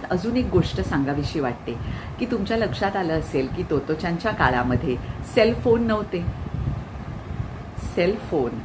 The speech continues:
आणि टॅब्स, कम्प्युटर्स हे आजकाल मुलांचं ना बालपण हिरावून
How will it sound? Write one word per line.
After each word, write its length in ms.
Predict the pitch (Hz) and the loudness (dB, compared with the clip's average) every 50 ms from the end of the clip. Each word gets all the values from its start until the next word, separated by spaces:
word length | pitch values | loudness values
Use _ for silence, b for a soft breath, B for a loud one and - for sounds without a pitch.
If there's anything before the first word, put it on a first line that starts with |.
| B B B B B - - | B B B B B -4 0
आणि 340 | 156 151 147 147 143 143 139 139 - - | 0 2 2 4 4 2 2 2 2 4
टॅब्स, 500 | 170 156 143 139 135 127 117 - - - | 4 6 6 6 4 4 2 -2 -4 0
कम्प्युटर्स 760 | - 147 135 135 - 156 147 139 131 - 139 131 131 131 123 - - B B B - | 0 2 2 2 2 2 2 2 2 0 0 0 0 -2 -4 -6 -8 B B B -2
हे 80 | 233 254 | 0 0
आजकाल 360 | 254 226 202 - - 247 254 | 2 0 -2 -2 -2 0 2
मुलांचं 560 | 254 247 208 175 165 160 170 185 - - 208 | 2 4 4 4 2 2 0 -2 -2 -2 0
ना 80 | 202 233 | 0 0
बालपण 540 | 226 - 175 156 151 143 135 - 202 220 254 - | 2 2 4 4 6 4 4 4 4 4 2 4
हिरावून 340 | - 180 147 131 127 135 | 2 2 4 4 4 4